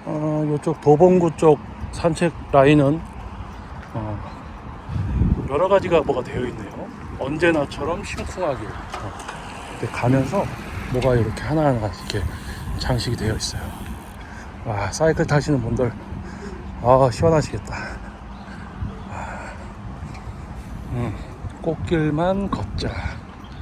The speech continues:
와, 예, 걸어가면서 심심치 않을 것 같습니다. 어,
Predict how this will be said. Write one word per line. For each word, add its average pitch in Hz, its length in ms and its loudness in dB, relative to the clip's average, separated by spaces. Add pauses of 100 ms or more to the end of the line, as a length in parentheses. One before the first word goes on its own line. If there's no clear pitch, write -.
(520)
와, - 100 -4 (760)
예, 123 160 2 (440)
걸어가면서 139 800 4 (120)
심심치 180 540 0
않을 120 180 2
것 120 120 0
같습니다. - 380 -4 (880)
어, 147 260 2